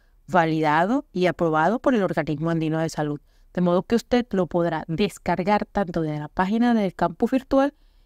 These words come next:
y también le va a llegar el correo electrónico que realizó para este curso.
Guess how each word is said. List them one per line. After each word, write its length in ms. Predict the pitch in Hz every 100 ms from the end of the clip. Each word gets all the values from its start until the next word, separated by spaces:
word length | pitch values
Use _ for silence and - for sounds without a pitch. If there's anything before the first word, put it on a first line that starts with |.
| _
y 80 | 302
también 340 | 294 240 202 180
le 100 | 170
va 60 |
a 60 | 165
llegar 260 | 165 156
el 100 | 160
correo 280 | - 175 151
electrónico 580 | 143 156 - 220 240 269
que 160 | - 185
realizó 600 | 190 180 - 156 - -
para 480 | 175 165 156 143 - _ _ _ _ -
este 240 | - 175
curso. 400 | - 156 - -